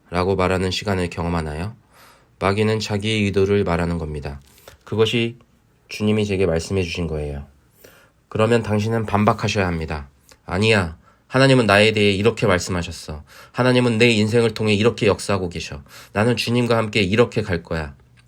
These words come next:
이런 식으로 말하기 시작하면 당신의 말대로 당신의 세상이 형성될 것입니다. 왜냐하면 하나님이 이미 원하시는 것을 여러분이 말로 확정하기 때문입니다. 성령의 권능이 일하기 시작할 것입니다.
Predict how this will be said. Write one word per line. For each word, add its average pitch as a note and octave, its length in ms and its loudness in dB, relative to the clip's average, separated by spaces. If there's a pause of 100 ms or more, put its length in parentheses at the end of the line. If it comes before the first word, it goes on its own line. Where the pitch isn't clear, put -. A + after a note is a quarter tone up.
(360)
이런 B2 220 4
식으로 B2 300 2
말하기 G2+ 320 2
시작하면 G#2 600 -4
당신의 G2+ 380 -2
말대로 F2+ 480 0 (300)
당신의 G#2 400 0
세상이 G#2 400 0
형성될 A2 440 -2
것입니다. D#2 560 -8 (640)
왜냐하면 A#2 420 -6
하나님이 B2 480 -4
이미 G#2 220 -2
원하시는 G2 500 -4
것을 F2+ 340 -6 (300)
여러분이 G2+ 400 2
말로 F#2+ 320 2
확정하기 G#2 540 -4
때문입니다. E2 600 -4 (1080)
성령의 C3 440 4
권능이 A2 420 2
일하기 G2 300 2
시작할 G#2+ 380 -4
것입니다. D#2 580 -6